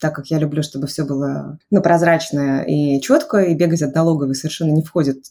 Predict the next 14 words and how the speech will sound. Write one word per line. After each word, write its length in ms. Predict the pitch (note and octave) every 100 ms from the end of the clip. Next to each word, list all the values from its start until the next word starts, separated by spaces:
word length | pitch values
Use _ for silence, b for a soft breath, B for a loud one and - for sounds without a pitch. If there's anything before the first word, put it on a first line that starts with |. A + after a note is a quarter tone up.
| _
там, 160 | - C#3
да, 100 | D#3+
и 40 | D#3
не 100 | D3+
входило 400 | F3 E3 D3+ C3+
в 40 |
мои 160 | D3+ D3+
планы. 460 | G3 D4+ E4 C4 B B B B -
Поэтому 340 | D#3 G3+ B3+ G#3
я 360 | F3 F#3+ G3+
открыла 720 | - - E3+ F#3+ F#3 E3+ E3+ - _ _ _ _ _ _ _ _ -
И 120 | G3+
П, 460 | F#3+ D3+ D3 A3+ B3 _ _ -
э, 480 | D#3+ D#3+ D#3+ D#3+